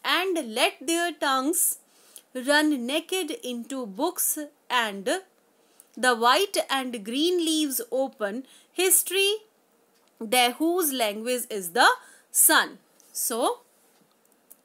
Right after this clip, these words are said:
here the poet says that there is no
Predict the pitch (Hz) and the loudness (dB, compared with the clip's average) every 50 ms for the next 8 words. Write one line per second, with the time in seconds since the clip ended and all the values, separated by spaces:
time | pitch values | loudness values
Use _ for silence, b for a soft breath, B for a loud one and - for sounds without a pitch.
0 | _ _ _ _ _ _ _ - B B B B B B B B 320 330 339 370 | _ _ _ _ _ _ _ -20 B B B B B B B B 4 6 6 6
1 | 427 453 539 508 453 339 311 311 294 302 - - 285 285 269 220 202 208 196 214 | 6 4 2 2 4 4 4 4 2 0 0 0 0 0 -2 0 2 2 4 2
2 | 294 - - b b b b b 254 320 339 339 370 339 262 240 240 233 247 262 | 2 0 -4 b b b b b 2 2 4 4 2 2 0 0 0 -2 -2 0